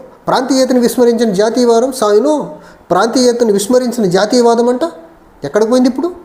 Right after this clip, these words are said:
అంబేద్కర్ గారిని అవమానపరిచినప్పుడు ఎక్కడ పోయింది మీ జాతీయత? And స్వాతంత్ర సమరయోధుల పోరాట స్ఫూర్తితో పెట్టిన పార్టీ అన్నారు కదా, father of Indian constitution మీద అమానవీయంగా మాట్లాడిన వ్యక్తిని ఎందుకు ఖండించట్లా వ్యాఖ్యల్ని మీరు?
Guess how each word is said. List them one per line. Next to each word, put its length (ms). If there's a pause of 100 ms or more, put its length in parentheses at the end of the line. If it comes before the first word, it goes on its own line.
(340)
అంబేద్కర్ 360
గారిని 200
అవమానపరిచినప్పుడు 600
ఎక్కడ 240
పోయింది 180
మీ 100
జాతీయత? 440 (1900)
And 160 (540)
స్వాతంత్ర 480
సమరయోధుల 480
పోరాట 380
స్ఫూర్తితో 440
పెట్టిన 300
పార్టీ 300
అన్నారు 220
కదా, 340 (440)
father 240
of 100
Indian 240
constitution 480
మీద 100
అమానవీయంగా 640
మాట్లాడిన 440
వ్యక్తిని 360
ఎందుకు 240
ఖండించట్లా 460
వ్యాఖ్యల్ని 380
మీరు? 240